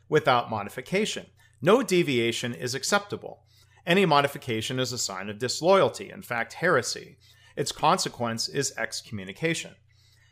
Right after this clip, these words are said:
Educators, on the other hand, encourage and even try to inspire progressive deviations from what they have said. Their objective is not to remove the need for further learning, as is the guru's, but to initiate it,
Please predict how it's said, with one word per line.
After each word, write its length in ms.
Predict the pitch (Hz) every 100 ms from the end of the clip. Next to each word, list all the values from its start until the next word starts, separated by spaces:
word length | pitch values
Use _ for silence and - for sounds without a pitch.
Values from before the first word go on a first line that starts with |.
| _ -
Educators, 520 | 214 226 190 147 123
on 120 | 120
the 100 | 110
other 160 | 107 104
hand, 260 | 113 113
encourage 540 | - 123 156 160 175 151
and 100 | 143
even 200 | 135 131
try 320 | - 127 139
to 100 | 165
inspire 560 | 151 - 120 113 113
progressive 560 | 110 123 110 139 - 143
deviations 680 | 123 107 104 98 95 104 95
from 140 | -
what 160 | 98 90
they 100 | 98
have 120 | 101
said. 300 | - 196 - - _ _ _ _ -
Their 140 | 160
objective 440 | 127 143 165 170
is 140 | 131 120
not 180 | 135 -
to 100 | 123
remove 340 | 113 120 107
the 80 | 110
need 280 | 110 143 127
for 140 | 123
further 400 | 107 135 110 95
learning, 540 | 90 147 233 117 98 107
as 240 | 107 107
is 180 | 110 95
the 80 | 90
guru's, 640 | 131 180 107 - - - - - -
but 140 | 151
to 140 | - 147
initiate 540 | 147 247 - 98 80
it, 160 | -